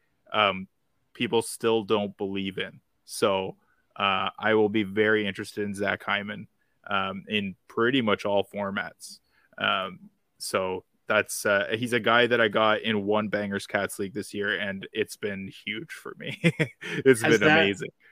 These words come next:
Speaker 2: has that completely continued since Evander Kane has come back,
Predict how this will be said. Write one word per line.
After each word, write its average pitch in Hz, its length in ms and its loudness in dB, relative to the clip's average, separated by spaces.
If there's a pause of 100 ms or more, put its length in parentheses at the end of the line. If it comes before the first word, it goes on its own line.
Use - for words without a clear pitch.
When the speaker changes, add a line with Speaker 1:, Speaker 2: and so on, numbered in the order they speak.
(140)
Speaker 2:
has 135 220 -4
that 143 380 2
completely 131 680 -4
continued 123 800 -2
since - 380 -6
Evander 113 340 0
Kane 110 300 -2
has 107 160 -2
come 107 200 -4
back, 98 380 -2